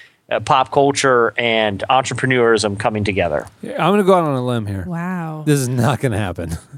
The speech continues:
Speaker 1: Well, it, it's, it, the, this organization is backed by, has some, uh, nasa, uh, folks for consultants to be, for this mission. They're acting pretty serious about it, and,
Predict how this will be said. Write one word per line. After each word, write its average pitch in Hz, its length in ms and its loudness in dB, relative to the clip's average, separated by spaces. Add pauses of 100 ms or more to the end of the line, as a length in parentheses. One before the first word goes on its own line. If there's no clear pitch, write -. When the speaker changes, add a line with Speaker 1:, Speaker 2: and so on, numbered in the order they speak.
Speaker 1:
Well, 147 240 6
it, 165 340 0
it's, 165 440 2 (280)
it, 147 140 2
the, 143 100 6
this 156 240 2
organization 160 720 2
is 143 260 2
backed 120 380 2
by, 117 340 6
has 139 320 2
some, 147 460 2
uh, 110 600 4
nasa, 123 760 2 (180)
uh, 107 420 4
folks 117 380 2
for 127 220 2
consultants 110 680 0
to 120 100 -4
be, 101 120 -6
for 123 200 -2
this 110 180 0
mission. 98 360 0 (280)
They're 170 300 6
acting 156 400 0
pretty 131 240 0
serious 123 360 0
about 82 280 -2
it, - 100 -6
and, 120 380 0